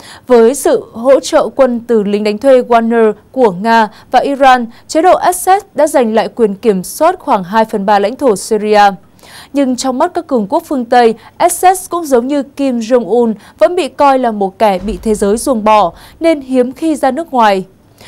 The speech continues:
Cuộc nội chiến ở Syria từ lâu đã được quốc tế hóa, các lực lượng khu vực, quốc tế, sắc tộc và tôn giáo tham gia vào cuộc cạnh tranh. Vô số chiến binh sói đang lang thang trên đất Syria.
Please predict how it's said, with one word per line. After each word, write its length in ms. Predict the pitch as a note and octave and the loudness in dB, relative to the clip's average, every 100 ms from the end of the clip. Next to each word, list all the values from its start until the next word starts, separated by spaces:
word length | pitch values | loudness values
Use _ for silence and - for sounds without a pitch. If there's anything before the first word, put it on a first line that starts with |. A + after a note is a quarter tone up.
| - | -8
Cuộc 140 | - D#4 | -2 2
nội 180 | D#4 C4+ | 2 0
chiến 220 | - C4+ | 0 2
ở 140 | F4 | 4
Syria 540 | C4 - C#4+ C#4 C#4 B3+ C4 | 2 0 0 2 2 2 0
từ 120 | A3 | -2
lâu 220 | A#3+ B3 | 2 2
đã 140 | A#3+ | 2
được 160 | C#4+ C4+ | 0 -2
quốc 140 | E4 E4 | -4 0
tế 160 | A#3+ A#3 | 2 2
hóa, 460 | B3 A#3 G#3+ A#3+ - - - | 2 2 4 2 -2 -16 -4
các 160 | G4 | -2
lực 140 | F4+ B3+ | -2 0
lượng 240 | C#4 A3 | 0 0
khu 220 | A3+ D4 | -4 -4
vực, 300 | C4 C4 A3+ - - | 2 0 0 -12 -4
quốc 180 | F4 F4+ | -4 -2
tế, 320 | - A3 A#3 D#4+ | 0 2 2 -2
sắc 400 | - F#4+ F#4+ - | -4 -6 -4 0
tộc 200 | A#3+ A#3+ | 0 0
và 100 | G#3+ | -4
tôn 200 | G3+ A#3 | -2 -2
giáo 420 | A3 A3+ G3 C4 E4+ | 0 2 2 0 -2
tham 200 | D4 B3 | -4 -4
gia 180 | A3+ A#3 | 0 0
vào 140 | G3+ | 0
cuộc 240 | F#3+ G3 - | -4 -6 -4
cạnh 180 | G3 | -10
tranh. 340 | F#3+ A#3+ A#3 G3+ - _ - - - | -6 0 0 -2 -10 _ -20 -14 -2
Vô 120 | F#4+ | 0
số 260 | F#4 C4+ | 2 2
chiến 320 | C#4 - C#4 D4+ | 2 -2 -2 -2
binh 180 | D#4+ | -6
sói 440 | C#4+ C4 G#3+ A#3+ E4 | -4 0 2 2 -2
đang 260 | C4+ C4+ B3 | 0 0 2
lang 220 | B3 A3+ | 0 0
thang 280 | A#3 A3 G#3 | -2 -2 -2
trên 160 | G#3+ A3 | -6 -2
đất 140 | D#4 | -2
Syria. 480 | - A#3+ G#3+ G#3+ | 0 -2 2 4